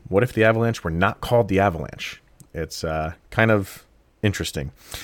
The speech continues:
And also, we will talk briefly about the Global Series being postponed for next year.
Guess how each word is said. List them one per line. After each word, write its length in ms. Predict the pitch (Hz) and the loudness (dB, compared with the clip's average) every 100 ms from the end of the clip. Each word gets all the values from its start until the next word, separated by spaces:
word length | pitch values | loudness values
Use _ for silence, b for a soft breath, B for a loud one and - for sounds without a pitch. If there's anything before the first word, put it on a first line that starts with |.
| B B - | B B 2
And 600 | 107 107 107 107 107 107 | 6 8 6 6 6 4
also, 480 | - 113 127 139 135 | 4 4 2 2 2
we 160 | 127 | 4
will 540 | 127 131 131 127 123 - _ | 4 6 6 4 2 -4 _
talk 420 | - - 123 131 - | -6 0 2 0 -8
briefly 500 | 101 117 127 131 127 | -4 -2 0 0 0
about 420 | - 107 117 110 104 | 0 2 2 2 0
the 160 | 107 | -2
Global 420 | 98 104 110 127 | 2 4 4 2
Series 640 | 113 104 95 95 92 - - B B B B 95 | -2 -2 0 2 0 -4 -14 B B B B -4
being 580 | 101 98 98 95 95 87 | 0 2 2 0 -4 -4
postponed 800 | - 101 - 120 110 98 87 | -4 -4 -2 0 2 2 0
for 200 | 80 92 | -2 -4
next 320 | 85 80 - 87 | -2 -4 -6 -6
year. 260 | 73 - | -6 -8